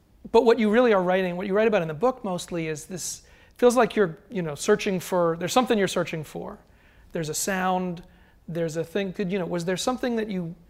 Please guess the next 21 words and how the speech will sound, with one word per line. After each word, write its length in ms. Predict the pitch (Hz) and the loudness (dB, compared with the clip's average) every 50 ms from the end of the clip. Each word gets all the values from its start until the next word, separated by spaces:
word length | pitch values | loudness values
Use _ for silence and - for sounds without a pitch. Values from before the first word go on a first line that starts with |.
| - - _ _ - - _ _ _ _ _ _ - _ _ _ | -20 -20 _ _ -20 -20 _ _ _ _ _ _ -20 _ _ _
heard 440 | - - - - 220 220 226 233 214 | -20 -10 -4 2 4 6 6 6 4
as 120 | 202 180 180 | 4 2 0
a 40 | |
target 440 | 175 - - 214 214 208 196 202 196 | -2 -2 0 0 2 2 2 0 -2
that 120 | - 214 214 | -4 -6 -4
you 120 | 196 185 | -4 -6
were 100 | 175 170 | -6 -6
going 380 | 156 170 190 220 247 262 262 233 | -4 -4 -2 -2 -2 -4 -6 -8
for, 400 | - - 285 269 269 269 262 214 | -8 -6 -4 -2 0 0 0 0
or 100 | 185 180 | 0 0
were 120 | 185 185 | -2 -2
you 100 | 180 180 180 | -4 -4 -6
just 180 | 175 214 - | -8 -10 -10
kind 160 | - 220 208 196 | -8 -8 -6 -6
of 60 | 180 | -4
fumbling 380 | - - 208 208 196 202 196 190 | -2 -2 0 0 2 0 0 0
around 340 | 185 185 190 190 190 190 185 | 0 0 0 -2 -2 -4 -4
and 120 | 180 165 | -6 -6
seeing 320 | - - 214 196 190 185 | -8 -8 -6 -6 -6 -4
where 160 | 180 185 185 180 | -4 -2 -2 -2
it, 140 | 170 175 | -4 -6